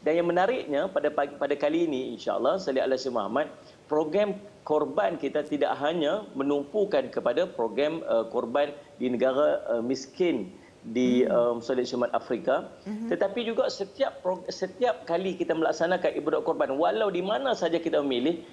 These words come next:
Speaker 1: kita tak melupakan negara kita sendiri iaitu Malaysia.
Speaker 2: Mhm.
Speaker 1: Dan untuk Malaysia, kita mengadakan kerjasama, salli ala Sayyidina Muhammad, dengan Koperasi Grup Transformasi, eh, Ruminan iaitu G T R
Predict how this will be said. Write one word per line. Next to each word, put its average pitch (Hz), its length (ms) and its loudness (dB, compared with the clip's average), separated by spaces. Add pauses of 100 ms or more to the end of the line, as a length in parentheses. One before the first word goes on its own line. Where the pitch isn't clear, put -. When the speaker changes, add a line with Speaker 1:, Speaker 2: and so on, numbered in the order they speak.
(140)
Speaker 1:
kita 180 400 2
tak - 160 0
melupakan 165 640 0
negara 156 480 0
kita 151 240 -2
sendiri 147 400 0
iaitu 131 240 0
Malaysia. 117 360 0 (360)
Speaker 2:
Mhm. 180 320 -4
Speaker 1:
Dan 135 240 2
untuk 151 240 0
Malaysia, 202 440 0 (320)
kita 160 520 2
mengadakan 147 640 0
kerjasama, 151 800 -2
salli 143 240 -2
ala 143 240 2
Sayyidina 143 160 -4
Muhammad, 143 160 0
dengan 143 260 2 (300)
Koperasi 156 800 0
Grup 165 320 0 (160)
Transformasi, 156 1040 0
eh, - 200 0
Ruminan 180 600 2
iaitu 135 320 -2
G 170 160 -2
T 175 160 0
R 135 160 2